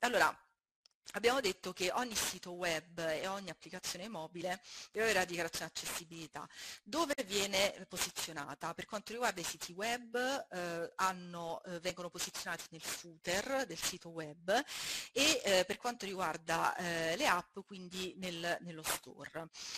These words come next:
eh, magari nelle, appunto, eh, nel, nel lato informazioni. La url è sempre la stessa perché la url che viene usata è proprio la piattaforma resa disponibile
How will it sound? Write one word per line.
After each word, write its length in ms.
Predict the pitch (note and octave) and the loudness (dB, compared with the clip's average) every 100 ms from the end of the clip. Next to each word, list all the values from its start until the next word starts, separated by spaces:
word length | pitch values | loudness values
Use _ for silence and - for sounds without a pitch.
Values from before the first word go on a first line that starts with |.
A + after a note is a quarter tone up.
| - | -6
eh, 400 | - F3+ E3+ E3+ E3+ | 2 4 6 6 4
magari 320 | A3 E3+ F3+ | 6 6 4
nelle, 460 | F3 E3 D#3+ D#3+ | 0 0 0 0
appunto, 540 | G#3 - - E3+ E3 D3 | -2 -8 -16 -14 -12 -12
eh, 320 | E3+ E3 D#3+ | -12 -14 -12
nel, 260 | D#3+ D#3 D3 | -10 -8 -6
nel 140 | D#3 | -4
lato 220 | E3+ E3 D#3+ | -4 -4 -8
informazioni. 760 | - D#3 D#3 - - F3+ - - - - | -14 -14 -8 -4 -4 -6 -14 -12 -14 -2
La 160 | C#4 D4+ | 4 6
url 240 | G#3+ F#3+ | 4 2
è 60 | G#3+ | 2
sempre 320 | - C4+ A3+ | 2 0 0
la 60 | |
stessa 300 | E3+ - - | 0 0 -4
perché 220 | F3 - G3+ | -4 -6 -2
la 80 | |
url 180 | A3+ G3+ | -2 -2
che 60 | F#3 | -6
viene 200 | F#3 F#3+ | -6 -6
usata 360 | B3 - E3 F3+ | 0 2 2 0
è 60 | |
proprio 260 | - - G3 | -4 -8 -4
la 80 | E3+ | -2
piattaforma 640 | F3 - F#3+ G#3+ F#3 E3+ | -4 -6 -6 -6 -8 -6
resa 240 | G3 - | -4 -6
disponibile 1400 | E3+ F3 - A#3+ _ _ _ _ A3+ E3+ F3+ F3 F#3 | -4 -4 -4 -10 _ _ _ _ -12 -10 -4 0 0